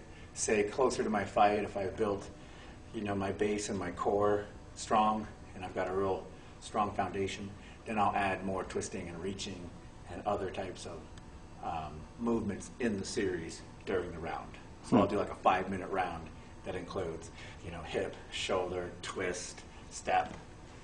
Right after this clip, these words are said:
Speaker 1: and all of them with the bell, which to me simulates, or is supposed to simulate, a round of fighting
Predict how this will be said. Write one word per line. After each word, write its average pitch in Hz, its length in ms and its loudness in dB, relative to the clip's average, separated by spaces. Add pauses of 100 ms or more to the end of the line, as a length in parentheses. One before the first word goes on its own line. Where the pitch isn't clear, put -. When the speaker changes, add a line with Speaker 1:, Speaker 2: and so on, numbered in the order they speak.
(140)
Speaker 1:
and 92 100 -6
all 98 180 6
of 90 60 -2
them 95 100 -4
with - 140 -10
the - 60 -10
bell, - 220 -8 (960)
which 113 220 0
to 123 80 0
me 120 200 4
simulates, 95 580 0
or 98 120 0
is 95 80 0
supposed 120 300 2
to 104 60 -6
simulate, 90 520 -2 (440)
a 92 60 -2
round 95 240 4
of - 80 2
fighting - 340 -6